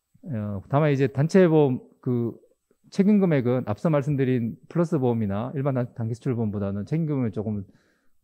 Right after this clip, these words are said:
조금 적은 편이고요. 최대 오만 불까지, 어, 업체별로 최대 오만 불까지 저희가 보상을 해드립니다.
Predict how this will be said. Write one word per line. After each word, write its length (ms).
조금 360
적은 260
편이고요. 580
최대 180
오만 220
불까지, 560
어, 320
업체별로 420
최대 200
오만 280
불까지 360
저희가 300
보상을 380
해드립니다. 520